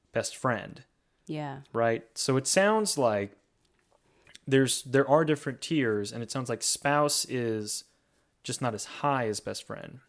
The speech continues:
Speaker 1: because best friend has that emotional intimacy
Speaker 2: Hmm.
Speaker 1: built into the role.
Speaker 2: Yeah.
Speaker 1: Whereas with spouse, it's like, well, it's just somebody that I'm living with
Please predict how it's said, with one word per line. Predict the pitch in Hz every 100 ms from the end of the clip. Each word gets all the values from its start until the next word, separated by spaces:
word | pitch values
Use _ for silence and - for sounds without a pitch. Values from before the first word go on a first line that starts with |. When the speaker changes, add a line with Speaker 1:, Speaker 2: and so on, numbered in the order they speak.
| -
Speaker 1:
because | 117 127 - - -
best | 135 -
friend | 143 131
has | 127 120
that | 113
emotional | 110 120 - 110
intimacy | 104 131 123 104 - 120 - _ _ _ _ _ _ _
Speaker 2:
Hmm. | 185 170 180 165 151
Speaker 1:
built | 127 117 -
into | 131 127 127 - 120
the | 110
role. | 95 101 117 180 240 226 -
Speaker 2:
Yeah. | 156 151 151
Speaker 1:
Whereas | 123 117 110 107
with | 110
spouse, | - 151 151 143
it's | 131 -
like, | 110 -
well, | 156
it's | 147 -
just | 143
somebody | 156 143 135
that | 113
I'm | 107 101 104 135
living | 185 127 101
with | 90 95